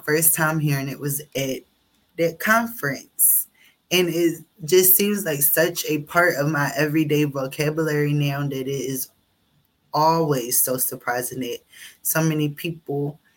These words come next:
haven't. So I guess even though it can become tiresome to the person that keeps screaming it from the top of the mountain, um, it's necessary to keep screaming it because everybody didn't hear you the first time.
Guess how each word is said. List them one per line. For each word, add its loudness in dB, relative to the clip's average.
haven't. -2
So 2
I 4
guess 4
even 2
though 6
it 2
can 0
become 2
tiresome 4
to 4
the 2
person 4
that 2
keeps 0
screaming 2
it 0
from -2
the 2
top -4
of -4
the -2
mountain, 0
um, 2
it's 4
necessary 4
to 0
keep -4
screaming 0
it -2
because -2
everybody 2
didn't 0
hear 2
you 0
the 0
first -6
time. -10